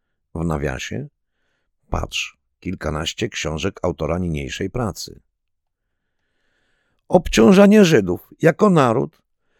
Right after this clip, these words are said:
odpowiedzialnością za prawdziwe lub też wyimaginowane złe postępki popełnione przez osobę lub grupę osób żydowskiego pochodzenia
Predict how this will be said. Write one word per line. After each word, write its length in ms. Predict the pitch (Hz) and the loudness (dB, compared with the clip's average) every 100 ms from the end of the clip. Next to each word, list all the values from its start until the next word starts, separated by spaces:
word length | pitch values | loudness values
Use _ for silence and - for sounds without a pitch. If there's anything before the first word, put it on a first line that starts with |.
| _ _ | _ _
odpowiedzialnością 1200 | 160 180 - 170 156 151 156 160 190 180 - 175 170 | 0 0 0 2 4 6 6 6 4 2 0 -2 0
za 160 | 143 151 | 0 2
prawdziwe 540 | 151 143 143 180 175 | 2 0 0 2 4
lub 200 | 165 - | 4 2
też 260 | 151 131 - | 0 0 -2
wyimaginowane 1040 | 123 196 185 143 147 165 156 143 196 180 | -4 -2 0 0 0 0 0 2 2 2
złe 200 | 127 196 | 2 0
postępki 680 | 220 147 - 185 196 - 135 | 2 0 2 -2 -2 -4 -4
popełnione 580 | - 131 127 151 202 202 | -2 2 2 2 0 -2
przez 260 | - 156 139 | -2 -2 0
osobę 480 | 131 - 170 180 175 | -2 2 2 2 2
lub 180 | 139 117 | 2 2
grupę 400 | 139 185 156 - | 2 4 2 2
osób 380 | 165 160 175 127 | -2 -2 -4 -4
żydowskiego 640 | 143 143 127 - 180 170 | -2 0 0 0 0 2
pochodzenia 800 | - 131 135 123 190 180 101 | 0 -2 -2 0 0 0 -2